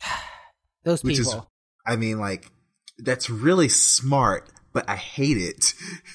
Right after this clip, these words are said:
Speaker 2: 'Cause they, they, they don't even have 'em where, like, you can see which ones they are. No, they're, they're laying, like, horizontal.
Speaker 1: Oh, you
Speaker 2: So
Speaker 1: don't
Speaker 2: you,
Speaker 1: even know.
Speaker 2: so you can't tell what, what's there, and I'm annoyed.
Speaker 1: Well, you should at le-, I feel like you should at least get the one you really, really wanted.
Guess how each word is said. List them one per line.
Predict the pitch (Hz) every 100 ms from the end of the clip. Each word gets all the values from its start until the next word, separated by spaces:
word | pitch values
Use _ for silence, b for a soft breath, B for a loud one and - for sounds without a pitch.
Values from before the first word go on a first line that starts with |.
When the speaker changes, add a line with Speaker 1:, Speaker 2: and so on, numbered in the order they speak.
| B B B B -
Speaker 2:
'Cause | 139 135
they, | 147 143
they, | 135
they | 143 147
don't | 175
even | 196 175
have | 135 139
'em | 135
where, | 123
like, | 113 107
you |
can | 110 110
see | - 113
which | 117
ones | 120
they | 110
are. | 87 110 120
No, | 123
they're, | 113 127
they're | 120
laying, | 135 127 98 - _ -
like, | 113 110
horizontal. | - - 120 110 196 185 170
Speaker 1:
Oh, |
you | 170
Speaker 2:
So | 180
Speaker 1:
don't | -
Speaker 2:
you, |
Speaker 1:
even | 147
know. | 131 120 - B B
Speaker 2:
so | 143
you | 147
can't | 147 139 -
tell | - - 113
what, | 98 101 - _
what's | 104 -
there, | 107 107 90 87
and | - 95 -
I'm | 110 98 90
annoyed. | 104 101 92 87 95 - b b b -
Speaker 1:
Well, | 175 175 170 - _ _ _ -
you | 185
should | 254
at | 226
le-, | 208 -
I | 208
feel | 302 311
like | 269
you | 226
should | 233
at | 190
least | 160 170 196 -
get | 196 -
the | 156 139 117
one | 110 123 156 143
you | 139 135
really, | 110 127 143 139 131 117
really | 117 135 127
wanted. | 120 113 113